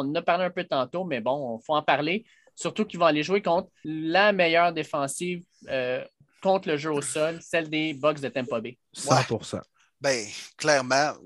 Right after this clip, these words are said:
Speaker 3: oui à la question, hein, les boys.
Speaker 2: Ouais.
Speaker 1: Oui, oui.
Speaker 3: Mais, euh, je sais pas comment on va réussir à courir contre Devon White, Levante David, le gros Vitavi, euh, Ndamukong Suh.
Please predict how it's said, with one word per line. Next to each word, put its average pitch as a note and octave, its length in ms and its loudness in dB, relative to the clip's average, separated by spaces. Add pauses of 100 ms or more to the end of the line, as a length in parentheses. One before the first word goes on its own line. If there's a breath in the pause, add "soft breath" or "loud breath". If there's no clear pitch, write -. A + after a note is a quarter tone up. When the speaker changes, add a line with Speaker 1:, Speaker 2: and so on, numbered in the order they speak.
Speaker 3:
oui E3+ 160 2
à C#3+ 80 8
la C3+ 80 4
question, D3 680 -2
hein, E3+ 60 2
les D3+ 140 0
boys. D#3 220 0 (600 loud breath)
Speaker 2:
Ouais. G#2+ 160 0
Speaker 1:
Oui, A2 140 2
oui. D3 100 -2
Speaker 3:
Mais, A#2+ 220 -4
euh, G#2 40 -6 (200)
je - 100 2
sais D#3 120 4
pas D#3+ 120 0
comment F3 320 4
on G3+ 40 2
va E3 160 0
réussir D#3+ 460 4
à C#3+ 80 4
courir D#3 520 0
contre C3+ 420 -4 (340 loud breath)
Devon C#3+ 520 4
White, C#3 640 4
Levante D3 500 0
David, C#3 800 0
le D3 260 0
gros D#3 580 0
Vitavi, C#3 920 -2 (400 loud breath)
euh, B2+ 160 0 (100)
Ndamukong D#3 800 2
Suh. D#3+ 420 0